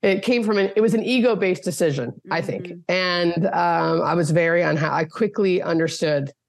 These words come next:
Speaker 1: this was not for me. And I still stayed there for, like,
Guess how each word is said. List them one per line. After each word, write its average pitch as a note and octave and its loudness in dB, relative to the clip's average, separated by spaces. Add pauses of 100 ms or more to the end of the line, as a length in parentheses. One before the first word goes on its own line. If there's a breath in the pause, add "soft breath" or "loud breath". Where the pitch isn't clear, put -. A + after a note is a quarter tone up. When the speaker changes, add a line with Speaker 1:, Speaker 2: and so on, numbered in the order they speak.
Speaker 1:
this D#3+ 0
was D#3 0
not D3 -2 (160)
for E3 0
me. C#3 -2 (260 loud breath)
And E3+ 0
I F3 2
still C#4+ 0
stayed E4 -2
there C#4+ 2
for, A#3+ 0
like, G#3 0